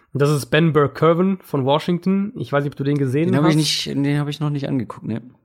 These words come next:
Speaker 1: Ähm, der ist im Endeffekt meine Nummer fünf tatsächlich geworden. Also,
Speaker 2: Uh, okay.
Speaker 1: hat mir echt gut gefallen.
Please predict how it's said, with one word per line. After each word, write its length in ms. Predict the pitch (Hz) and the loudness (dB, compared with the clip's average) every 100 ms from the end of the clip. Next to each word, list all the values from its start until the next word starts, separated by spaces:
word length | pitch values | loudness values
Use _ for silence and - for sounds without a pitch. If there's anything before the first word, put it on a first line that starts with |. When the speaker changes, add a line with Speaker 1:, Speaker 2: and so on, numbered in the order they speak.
| _ _ _ | _ _ _
Speaker 1:
Ähm, 580 | 151 139 139 135 135 - _ _ _ _ _ _ _ | 0 2 2 0 -4 -8 _ _ _ _ _ _ _
der 260 | 147 - - | -4 -2 -2
ist 180 | 196 208 | 0 2
im 100 | 160 | 4
Endeffekt 380 | 190 180 165 | 4 2 2
meine 160 | 160 156 | 2 4
Nummer 180 | 151 135 | 4 2
fünf 280 | - 214 - | 2 0 0
tatsächlich 420 | 123 120 120 117 | -2 -2 -4 -6
geworden. 380 | 120 117 143 160 | -4 0 0 -2
Also, 280 | 139 262 131 | -2 0 -2
Speaker 2:
Uh, 60 | 113 | -4
okay. 340 | - - 117 185 - _ | -10 -8 -8 -8 -10 _
Speaker 1:
hat 200 | 127 127 | -6 -4
mir 360 | 147 139 135 - | -2 -2 -2 -4
echt 180 | 151 - | -6 -6
gut 160 | 175 - | -6 -6
gefallen. 380 | - 135 147 | -4 0 -2